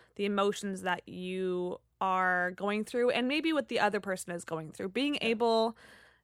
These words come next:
Speaker 1: to, um, maybe gauge on a radar or on a scale what the emotions are in a room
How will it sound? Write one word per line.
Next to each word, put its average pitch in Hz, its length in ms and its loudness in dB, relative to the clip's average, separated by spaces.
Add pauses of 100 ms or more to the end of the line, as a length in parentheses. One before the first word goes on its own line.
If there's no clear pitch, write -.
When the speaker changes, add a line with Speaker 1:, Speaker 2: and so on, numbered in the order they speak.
(160)
Speaker 1:
to, 190 600 2 (120)
um, 185 680 -2 (520)
maybe 196 480 -2 (1300)
gauge 220 420 6
on 202 200 0
a 196 60 2
radar 202 560 6
or 190 100 4
on 190 120 2
a 180 60 -6
scale 202 720 2 (380)
what 202 140 2
the 208 120 -4
emotions 202 480 0
are 185 200 4
in 185 220 -4
a 180 80 -4
room 196 580 -4